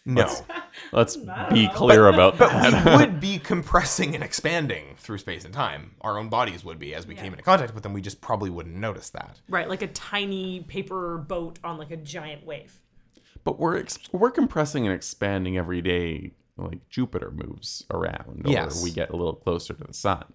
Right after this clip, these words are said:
Speaker 1: Yeah.
Speaker 2: Like, there are, there are definitely, like, larger
Speaker 1: We're feeling
Speaker 2: gravitational
Speaker 1: changes
Speaker 2: forces.
Speaker 1: in gravity all the time.
Speaker 2: Yeah.
Speaker 1: But, yeah, like, this isn't something that we would necessarily notice.
Speaker 2: Yeah.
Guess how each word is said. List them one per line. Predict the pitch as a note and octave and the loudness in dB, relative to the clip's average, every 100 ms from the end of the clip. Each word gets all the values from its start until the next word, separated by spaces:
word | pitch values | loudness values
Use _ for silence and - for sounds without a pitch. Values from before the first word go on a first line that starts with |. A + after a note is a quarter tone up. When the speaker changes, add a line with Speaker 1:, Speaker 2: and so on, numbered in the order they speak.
| _ - | _ -2
Speaker 1:
Yeah. | C3+ G2+ - - | 0 0 -4 -12
Speaker 2:
Like, | F2+ E2+ | -8 2
there | G#2 | 6
are, | F#2+ F2 E2+ - | 6 4 0 0
there | F#2+ | 2
are | F#2 | 4
definitely, | G#2 G2+ F#2 E2+ | 2 2 -2 -6
like, | E2+ E2 E2+ | -6 -8 -6
larger | F2+ E2+ F2 F2 F2 | 0 0 0 -2 -2
Speaker 1:
We're | A2 F#2 F2 | -2 0 0
feeling | C3+ A#2+ F#2+ F#2 | 0 0 -2 -4
Speaker 2:
gravitational | |
Speaker 1:
changes | D#2+ F2+ F2 | -6 -2 -2
Speaker 2:
forces. | F2 F#2 | -2 -4
Speaker 1:
in | |
gravity | F2 - - | -6 -6 -12
all | - | -12
the | |
time. | - F#2 F2+ E2 _ | -14 -12 -14 -18 _
Speaker 2:
Yeah. | - F#2+ - _ _ _ _ _ _ - | -14 -14 -16 _ _ _ _ _ _ -2
Speaker 1:
But, | G2 - _ _ _ _ | -2 -2 _ _ _ _
yeah, | - G#2 E2+ - | -10 -6 -4 -6
like, | F2+ F#2 | -8 -8
this | G#2 - | -8 -8
isn't | G#2 D#2 | -8 -10
something | - F2+ F2 | -10 -10 -10
that | D2+ | -10
we | E2 | -12
would | D2+ - - _ - | -14 -16 -20 _ -14
necessarily | F#2+ F#2 F2+ F2 E2 | -12 -10 -10 -10 -12
notice. | E2 E2 E2+ - - - - | -12 -14 -14 -12 -12 -12 -14
Speaker 2:
Yeah. | - | -12